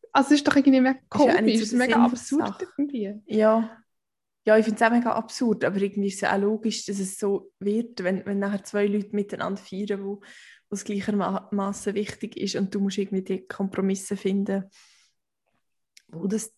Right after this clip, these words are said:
Speaker 2: wie teilnimmst und so. Aber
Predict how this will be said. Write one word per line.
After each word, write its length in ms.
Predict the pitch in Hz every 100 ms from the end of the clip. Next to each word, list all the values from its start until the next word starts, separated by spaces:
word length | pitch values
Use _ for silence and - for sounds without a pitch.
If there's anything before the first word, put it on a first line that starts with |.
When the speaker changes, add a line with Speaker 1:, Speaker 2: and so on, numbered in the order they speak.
| _ -
Speaker 2:
wie 200 | 196 208
teilnimmst 800 | - 165 175 220 196 170 185 -
und 100 | -
so. 340 | - 185 185 _ _ _ _ _ _ _ _ _ _ _
Aber 240 | - -